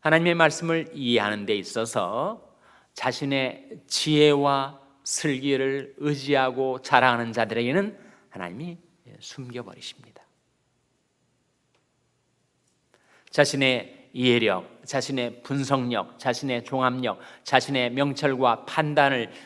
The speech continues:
의지하고, 어, 의뢰하는 자에게는 하나님께서, 어,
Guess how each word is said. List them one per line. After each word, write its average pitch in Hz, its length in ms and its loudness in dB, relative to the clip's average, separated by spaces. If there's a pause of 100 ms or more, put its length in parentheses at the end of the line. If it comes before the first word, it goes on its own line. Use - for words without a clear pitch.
(160)
의지하고, 147 1160 4 (380)
어, - 400 -18
의뢰하는 92 600 -8
자에게는 95 640 -8 (360)
하나님께서, - 920 -12 (440)
어, 117 240 -20